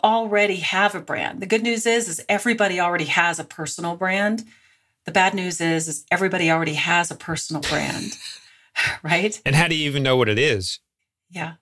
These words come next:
Speaker 1: The question is, is are you in control of it? And so the problem, the problem I solve is helping people get in control of their own personal brand and design the perceptions they want others to have of them that are truly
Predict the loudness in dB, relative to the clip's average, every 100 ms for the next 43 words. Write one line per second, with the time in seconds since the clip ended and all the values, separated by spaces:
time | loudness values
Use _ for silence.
0 | _ -2 0 2 2 2 0 0 -2 -4
1 | 0 2 4 2 0 -6 -8 -4 -2 -2
2 | -2 -4 -6 _ _ _ _ -6 -4 -2
3 | 0 0 0 -4 -8 -8 0 4 4 2
4 | -2 -2 -4 -2 0 2 2 0 0 -2
5 | 0 0 -2 -6 -2 -2 -2 -6 -6 -6
6 | -4 0 0 0 -2 -2 -2 -4 0 2
7 | 2 0 -4 -4 0 2 0 -2 -2 -2
8 | -4 -6 -4 -4 2 2 2 -2 -6 -14
9 | -16 -8 0 0 0 -6 -6 0 0 0
10 | 0 2 2 0 -2 -10 -14 _ _ -8
11 | -2 -2 0 -2 -2 -4 -2 0 0 0
12 | -4 0 0 0 -2 -2 2 2 2 -2
13 | -2 -2 0 2 0 -2 0 2 4 2